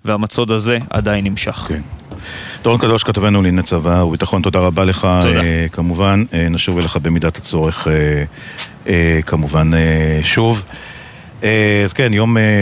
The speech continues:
Speaker 2: רדוף אירועים, אה, ועכשיו אנחנו, אה, נמצאים, אה, בסיס אשדוד.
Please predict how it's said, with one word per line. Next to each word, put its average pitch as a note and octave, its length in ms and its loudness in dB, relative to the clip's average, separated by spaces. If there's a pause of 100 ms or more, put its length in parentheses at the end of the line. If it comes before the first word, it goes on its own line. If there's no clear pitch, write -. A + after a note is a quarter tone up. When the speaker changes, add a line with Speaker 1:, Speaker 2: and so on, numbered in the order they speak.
Speaker 2:
רדוף G2 320 0
אירועים, G#2+ 440 2 (360)
אה, F2 60 -2 (560)
ועכשיו F#2 320 0
אנחנו, F#2 520 2
אה, F2+ 240 4
נמצאים, F2+ 520 2
אה, F2 240 4
בסיס - 300 -4
אשדוד. A2 440 0